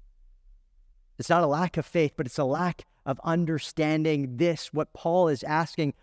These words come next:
our eyes would be open to in this moment. And here's a sad thing about prayerlessness. When we come across a season of it, or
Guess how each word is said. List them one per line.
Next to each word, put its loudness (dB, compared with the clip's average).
our 0
eyes 2
would 0
be 0
open 0
to -2
in 0
this -6
moment. -2
And 0
here's 2
a -4
sad 2
thing -2
about -2
prayerlessness. -4
When 0
we 2
come 0
across -2
a -8
season -2
of -2
it, 0
or -4